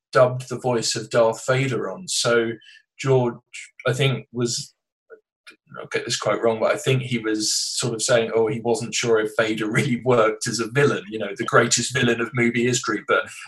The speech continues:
he wasn't sure." Um, and so,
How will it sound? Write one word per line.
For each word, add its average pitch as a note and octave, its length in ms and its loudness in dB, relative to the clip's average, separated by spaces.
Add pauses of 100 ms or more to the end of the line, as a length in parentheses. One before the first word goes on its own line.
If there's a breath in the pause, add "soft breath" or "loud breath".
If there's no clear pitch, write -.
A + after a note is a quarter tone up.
he C3 120 2
wasn't A#2 420 2
sure." - 260 4 (420 loud breath)
Um, B2+ 460 6 (560 loud breath)
and C3 200 0
so, C3 540 4